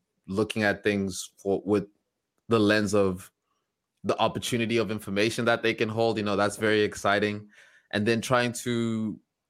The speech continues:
trying to execute those things in the art form of business and conversation in this art platform that we have here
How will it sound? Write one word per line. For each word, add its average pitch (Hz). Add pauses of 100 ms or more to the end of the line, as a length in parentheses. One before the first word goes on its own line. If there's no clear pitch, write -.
(760)
trying 127
to 117 (440)
execute 135
those 107
things 104
in 95 (160)
the -
art 107
form 107
of 90
business 107
and 92
conversation 107
in 95 (140)
this - (640)
art 110
platform 107
that 82
we 95
have 101
here 110